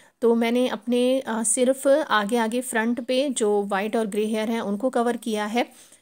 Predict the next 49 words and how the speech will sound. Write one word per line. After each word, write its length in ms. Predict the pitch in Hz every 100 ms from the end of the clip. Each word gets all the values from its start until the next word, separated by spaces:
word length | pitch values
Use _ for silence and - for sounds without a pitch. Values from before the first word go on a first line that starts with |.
| _ -
तो 160 | 247 -
इस 160 | 254
तरह 240 | - 269 262
से 220 | - 269
मैंने, 220 | 254 233
देखिए, 260 | 233 - 247
पूरा 160 | 233
कवर 280 | 233 220 233
कर 180 | 233 233
लिया 240 | 233 233
है 220 | 226 247 262
और 240 | 208 208 208
इसको 280 | - -
आप 180 | 269 240
जितनी 320 | 269 233 302 277
ज़्यादा 360 | 226 190 233
देर 200 | 247 254
रखेंगे 360 | 240 - 247 226
ना, 160 | 226 262 - -
उतना 300 | 262 254 285
अच्छा 340 | 254 - - 233
कलर 360 | 233 185 196
आपको 280 | 202 196 226
मिलेगा। 460 | 208 185 175 185 196 - - -
तो 80 |
मैंने 200 | 247 247
इसको 180 | 277 -
सिर्फ 280 | 277 269 269
चालीस 360 | - 190 214 -
मिनट 200 | 247 233
रखा 260 | 220 - 240
है, 160 | 220
क्योंकि 260 | 226 226 240
मुझे 380 | 208 202 202 240
सच 320 | - 185 -
में 140 | 220 208
जल्दी 360 | 180 175 214
थी। 380 | 208 - 302 349 - - - -
अगर 200 | 202 226
आपके 200 | 208 233
पास 240 | 226 220
टाइम 300 | 233 214 254
है, 180 | 277 311
तो 180 | 302 294
आप 220 | - 220 226
मैक्सिमम 580 | 214 - 277 269 277
इसको 420 | 277 240 - 247 240
डेढ़ 280 | 208 208
घंटे 460 | 214 240 220 254 302